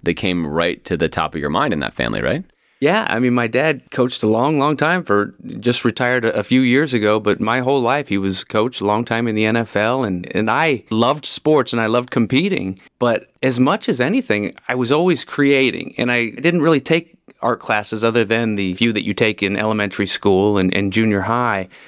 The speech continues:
Speaker 2: but I always loved 'em, and I guess I never really got that nudge because it was a football family. And so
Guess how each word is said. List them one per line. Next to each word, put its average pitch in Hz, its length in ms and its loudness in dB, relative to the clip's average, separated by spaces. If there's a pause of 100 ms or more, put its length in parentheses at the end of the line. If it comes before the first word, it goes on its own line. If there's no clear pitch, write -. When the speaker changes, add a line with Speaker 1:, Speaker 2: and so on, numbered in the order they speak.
Speaker 2:
but 104 100 0
I 98 60 0
always 110 280 2
loved 127 280 0
'em, 104 260 -2
and 107 320 0 (240)
I 135 160 -2
guess 208 380 0
I 147 80 2
never 170 260 2
really 165 240 4
got 131 260 -2
that 143 200 0
nudge 135 640 0 (200)
because 123 420 -2
it - 160 -2
was 110 260 -2
a 107 60 2
football 123 580 -2
family. 107 680 -2
And 117 180 -2
so 113 460 0